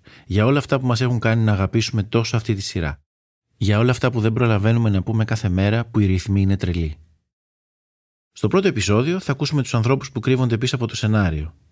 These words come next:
Οι πρώτοι που φαντάστηκαν αυτό το μικρό μεγάλο κόσμο του διαφανείου, ενός χωριού στη Θεσσαλία. Η Μελίνα Τσαμπάνη και ο Πέτρος Καλκόβαλης είναι ζευγάρι και στη ζωή. Πολλά χρόνια. Μπαίνουν στην παραθαλάσσια Λούτσα,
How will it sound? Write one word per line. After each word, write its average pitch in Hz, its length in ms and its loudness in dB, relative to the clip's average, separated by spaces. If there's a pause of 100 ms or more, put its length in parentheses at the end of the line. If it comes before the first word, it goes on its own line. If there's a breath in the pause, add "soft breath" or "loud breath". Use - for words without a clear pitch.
(260)
Οι 98 100 -4
πρώτοι 123 360 0
που - 80 -10
φαντάστηκαν 113 880 -2
αυτό - 240 -4
το 107 100 -2
μικρό 98 440 0
μεγάλο 101 400 0
κόσμο 101 320 -2
του 98 120 -10
διαφανείου, 87 680 -2 (280 soft breath)
ενός 104 260 -2
χωριού 90 360 -2
στη - 140 -12
Θεσσαλία. 82 540 -6 (1000)
Η 92 60 -2
Μελίνα 107 280 2
Τσαμπάνη 110 440 2
και - 100 -4
ο 90 60 -2
Πέτρος 107 260 -2
Καλκόβαλης 113 680 0
είναι 120 120 0
ζευγάρι 117 360 0
και 120 160 -2
στη 110 140 -4
ζωή. 69 340 -6 (540)
Πολλά 120 240 2
χρόνια. 73 460 -6 (680 loud breath)
Μπαίνουν 101 220 2
στην 104 160 -4
παραθαλάσσια 95 640 0
Λούτσα, 85 640 -4